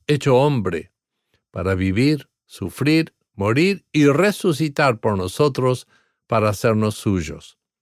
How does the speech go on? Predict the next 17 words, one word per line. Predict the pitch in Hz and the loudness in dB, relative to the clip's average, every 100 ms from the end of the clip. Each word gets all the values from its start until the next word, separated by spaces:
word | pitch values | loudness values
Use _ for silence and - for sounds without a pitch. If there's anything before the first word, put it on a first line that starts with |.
| - | -20
Significa | - 156 147 156 151 139 208 185 131 113 | -2 0 0 0 0 0 -2 0 -2 -2
que | - 113 | -2 -4
Jesús | 127 117 165 160 - | -4 0 0 0 0
está | 127 - 135 | -2 0 0
a | 120 | 0
cargo | 117 143 135 131 | 0 0 2 2
de | 107 101 | 2 0
mí | 131 165 175 - _ | 0 -2 -4 -14 _
y | 139 135 | -2 0
de | 127 | 2
mi | 127 120 | 2 -2
salvación, | - 117 110 107 104 143 120 82 - _ _ | 0 0 2 0 0 0 0 -2 -10 _ _
así | 117 117 - 165 | -4 -2 2 0
puedo | - 117 113 98 | 2 2 2 0
dejar | 80 76 - 117 113 | -2 -6 -2 0 2
de | 110 | -2
preocuparme. | 98 104 101 - 98 87 78 69 | -2 -4 -4 -4 -6 -4 -6 -8